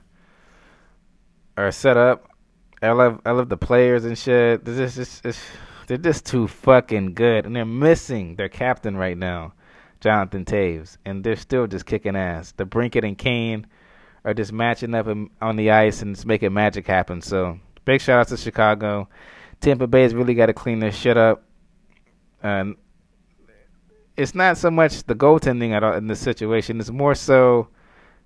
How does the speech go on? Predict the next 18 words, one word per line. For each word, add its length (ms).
niggas 280
trying 220
to 60
be 160
cute. 520
Motherfuckers 560
just 140
trying 180
to 80
be 140
cute 260
with 120
that 220
puck 540
in 100
that 140
neutral 480
zone 500